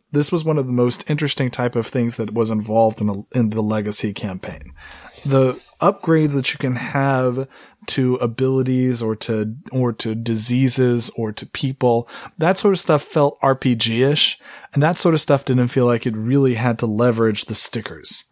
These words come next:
I could have just writ-, written that stuff down from a book if I wanted, similar to I would have done for an R P G campaign. But the stickers that go on the unstable cities,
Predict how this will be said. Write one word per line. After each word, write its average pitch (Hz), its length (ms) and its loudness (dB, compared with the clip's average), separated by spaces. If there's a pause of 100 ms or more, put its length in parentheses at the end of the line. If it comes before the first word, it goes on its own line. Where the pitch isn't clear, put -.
(160)
I 139 60 0
could 208 220 0
have 160 100 -6
just 143 220 0
writ-, 135 360 0
written 131 320 2
that 120 140 0
stuff 117 300 0
down 107 260 -2
from 107 160 -4
a 101 60 -2
book 104 320 -4
if 98 100 -10
I 101 80 -6
wanted, 104 560 -2 (320)
similar 151 480 0
to 139 100 -4
I 127 100 2
would 120 120 2
have 117 160 -2
done 117 220 0
for 113 140 -4
an 113 80 0
R 107 140 0
P 110 120 -4
G 98 200 -6
campaign. 87 600 -10 (840)
But 127 320 0
the - 80 -2
stickers 208 420 0
that 135 140 0
go 131 160 2
on 127 80 2
the 117 140 -4
unstable 123 520 -2
cities, 113 480 0